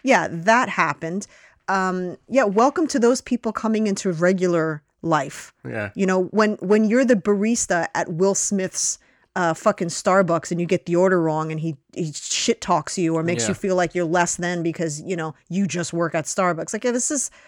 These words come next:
Speaker 1: <laughs> this, this attitude that they have and this air of, of, uh, of hierarchy, this is nothing new.
Speaker 2: Yeah.
Speaker 1: Um, for me, the bigger question was, like,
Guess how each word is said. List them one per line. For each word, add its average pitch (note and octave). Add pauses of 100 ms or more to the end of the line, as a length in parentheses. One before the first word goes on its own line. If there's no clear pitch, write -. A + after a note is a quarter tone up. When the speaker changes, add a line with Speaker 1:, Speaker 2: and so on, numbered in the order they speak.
(100)
Speaker 1:
<laughs> -
this, - (320)
this D#4
attitude G#3+
that F#3
they F#3
have F3+
and D#3+
this E3 (120)
air E3+
of, F3 (420)
of, F3
uh, E3
of E3
hierarchy, F3
this F#3+
is F3+
nothing G3
new. F3 (120)
Speaker 2:
Yeah. G#2 (120)
Speaker 1:
Um, E3 (280)
for B3+
me, A3
the C4
bigger F#3
question F3+
was, E3+
like, E3